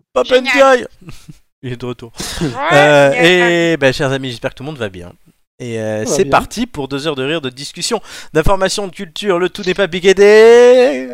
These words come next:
Speaker 3: Ah, le
Speaker 2: Ah,
Speaker 3: ton.
Speaker 2: ton.
Speaker 1: Oui. Oh, c'est
Speaker 2: Passons,
Speaker 1: super.
Speaker 2: hein.
Speaker 1: Vous pouvez nous retrouver sur YouTube, Twitch, Instagram, Facebook et en audio aussi, euh, sur, euh, euh, Google Podcast, Apple Podcast, Deezer et Spotify.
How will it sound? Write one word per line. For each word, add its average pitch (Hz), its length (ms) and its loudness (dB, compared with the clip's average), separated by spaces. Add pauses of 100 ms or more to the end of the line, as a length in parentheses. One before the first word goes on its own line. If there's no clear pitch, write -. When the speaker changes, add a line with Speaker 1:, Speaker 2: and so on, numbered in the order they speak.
Speaker 3:
Ah, 180 440 -4
le 185 180 -10
Speaker 2:
Ah, 240 240 0
Speaker 3:
ton. 285 160 -10 (120)
Speaker 2:
ton. 220 460 -10
Speaker 1:
Oui. 262 720 -2 (300)
Oh, 208 220 2
c'est - 120 -2
Speaker 2:
Passons, 302 120 -2
Speaker 1:
super. 247 120 -4
Speaker 2:
hein. 240 120 -6 (460)
Speaker 1:
Vous 311 200 4
pouvez 269 440 2
nous 247 100 0
retrouver 208 720 0
sur 208 400 -6
YouTube, 170 680 -10 (220)
Twitch, 240 420 -6 (120)
Instagram, 185 760 0
Facebook 185 520 -4 (460)
et 151 200 -4 (100)
en 123 180 -10
audio 226 280 -4
aussi, 139 400 -10
euh, 123 100 -4
sur, 120 300 -12
euh, 113 160 -6 (220)
euh, 101 520 -10 (320)
Google 226 220 -2
Podcast, 170 440 -2
Apple 127 200 -4
Podcast, 139 400 -4
Deezer 135 380 -4
et 196 80 -2
Spotify. - 720 -16